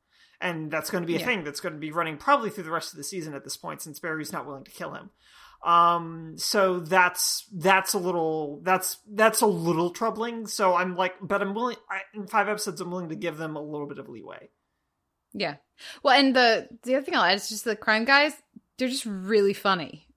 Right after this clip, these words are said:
Speaker 2: Like,
Speaker 1: Yeah,
Speaker 2: they're really,
Speaker 1: that's the
Speaker 2: really
Speaker 1: other
Speaker 2: funny.
Speaker 1: thing. And this guy is not funny. He's scary in a very standard sort of, we've seen this kind of s-, he's very stock
Speaker 2: Mm-hmm.
Speaker 1: to, like, continue with, like, an actor learning trade stuff. He's a very stock character,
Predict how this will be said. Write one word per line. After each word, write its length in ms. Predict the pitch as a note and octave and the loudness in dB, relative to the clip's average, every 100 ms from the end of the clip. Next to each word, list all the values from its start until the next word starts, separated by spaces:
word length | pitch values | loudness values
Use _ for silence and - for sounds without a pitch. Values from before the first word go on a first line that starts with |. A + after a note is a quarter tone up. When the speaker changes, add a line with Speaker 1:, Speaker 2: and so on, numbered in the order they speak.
| _ | _
Speaker 2:
Like, 220 | F#3 D#3+ - | -6 -6 4
Speaker 1:
Yeah, 260 | D#4 D#4 A3+ | 8 8 8
Speaker 2:
they're 160 | A#3 | 4
really, 0 | |
Speaker 1:
that's 80 | A#3 | 8
the 60 | A3+ | 8
Speaker 2:
really 140 | G#3+ | 8
Speaker 1:
other 100 | G3+ | 6
Speaker 2:
funny. 140 | - - | 6 2
Speaker 1:
thing. 540 | - - _ - F#4 | -6 -18 _ -2 0
And 100 | E4 D#4+ | 2 2
this 140 | C4 | 4
guy 180 | D4 C4+ | 6 6
is 180 | A#3 A3 | 2 2
not 280 | A3 A3 - | 4 4 0
funny. 200 | G3 D3+ | -4 -4
He's 320 | - G#3+ F#3+ | -6 -2 0
scary 840 | - - - C4+ D4 D4 C#4+ C4+ | 0 -2 4 4 4 2 -2 -4
in 260 | C4 A3+ G#3 | -4 -2 0
a 120 | G#3 | -2
very 460 | E3+ G3 G#3 G#3 G3 | 0 2 2 2 -2
standard 960 | - - F#3+ G3 F#3 F#3 F3+ F3 D#3 - _ _ _ | -6 -4 -2 -2 0 0 0 -2 -8 -18 _ _ _
sort 320 | - G#3+ F#3+ | -4 0 2
of, 400 | F3+ E3+ E3 D3+ - - - | 2 2 -2 -6 -16 -20 -6
we've 240 | F#3 F#3 | -4 -2
seen 260 | - A#3+ A3+ | -2 -2 -2
this 160 | G#3 | -4
kind 300 | - G3+ F3+ | 0 0 0
of 80 | F3 | -4
s-, 220 | - - - _ | -6 -12 -16 _
he's 280 | A3 A#3 G3 | -4 -2 4
very 240 | A#3+ A#3+ | 4 4
stock 600 | - - D#3+ B2 - - - _ _ _ | 0 -4 -4 -4 -8 -20 -20 _ _ _
Speaker 2:
Mm-hmm. 140 | A#3 G3+ | -4 -2
Speaker 1:
to, 120 | G#3 | -2
like, 220 | F3 E3 - _ _ | -2 -2 -6 _ _
continue 400 | - G#3 A3 F#3 | -6 -4 -4 -4
with, 200 | E3 E3 | -4 -4
like, 140 | F3 E3+ | -4 -4
an 40 | |
actor 540 | C#3+ D3+ - E3 D#3 D3+ | -4 -4 -6 -8 -8 -8
learning 580 | D#3+ D#3 D3+ D3+ D#3 | -8 -6 -8 -10 -10
trade 360 | D3 - F#3+ F#3 | -8 -4 -4 -4
stuff. 200 | E3+ D3+ | -10 -10
He's 140 | F#3 | -6
a 60 | F3+ | -2
very 220 | G3 F#3+ | 0 0
stock 320 | F#3 E3+ D3+ | -2 -4 -6
character, 480 | - C#3+ D#3 - C3+ | -8 -10 -10 -12 -16